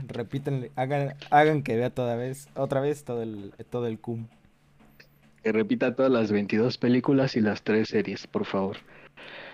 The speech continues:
Speaker 2: No, es que aparte en la serie te lo explican. El mismo chino que ahí estaba en el escritorio dice, "No, pues es que aquí no sirven,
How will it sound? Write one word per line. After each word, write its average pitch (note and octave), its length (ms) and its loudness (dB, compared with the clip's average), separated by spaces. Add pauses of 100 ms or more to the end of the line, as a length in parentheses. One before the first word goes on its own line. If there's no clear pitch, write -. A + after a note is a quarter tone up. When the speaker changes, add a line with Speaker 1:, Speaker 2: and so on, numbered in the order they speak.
(140)
Speaker 2:
No, A#2+ 220 4
es E3+ 100 2
que G#3+ 100 4
aparte G#3+ 300 4
en A#3+ 100 6
la C#3 80 4
serie D3+ 200 4
te D#3 100 0
lo A#2 100 4
explican. A2 600 0 (460)
El A#2 280 4
mismo E3 560 4
chino C#3 420 2
que A2 380 2
ahí A2 240 4
estaba B2+ 260 2
en B2 100 4
el G#2 100 4
escritorio A#2 420 2
dice, A2 340 0 (600)
"No, G#3 240 2
pues A2 120 2
es A#2+ 100 2
que A#2 80 0
aquí A#2+ 140 2
no A#2+ 120 4
sirven, C#3 560 4